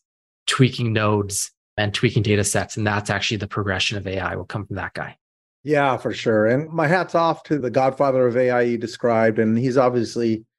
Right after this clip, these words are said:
Speaker 2: done all that he's done egoless. And that's just so powerful in itself. And the fact that you'd love to shout his name out, but you're respecting him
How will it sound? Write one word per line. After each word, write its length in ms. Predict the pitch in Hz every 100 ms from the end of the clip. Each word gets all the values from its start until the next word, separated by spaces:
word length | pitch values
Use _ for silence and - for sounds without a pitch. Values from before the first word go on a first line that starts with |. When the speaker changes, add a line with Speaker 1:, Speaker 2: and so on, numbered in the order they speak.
| _ -
Speaker 2:
done 240 | 143 143
all 160 | 127 123
that 140 | 127
he's 240 | 117 120 104
done 520 | 113 127 117 117 117 -
egoless. 880 | 143 135 123 120 117 117 - - _ -
And 340 | 110 110 110 - _
that's 160 | 131 127
just 240 | 160 -
so 160 | - 147
powerful 420 | 143 131 123 120
in 100 | 113
itself. 600 | 110 110 135 - 107 -
And 180 | 107 110
the 80 | 113
fact 240 | 135 131
that 120 | 123
you'd 140 | 123 131
love 200 | 131 113
to 60 |
shout 260 | 110 139 120
his 100 | 107
name 220 | 120 120
out, 200 | 139 170
but 120 | 127
you're 100 | 123
respecting 480 | 120 - 120 117 120
him 320 | 117 123 135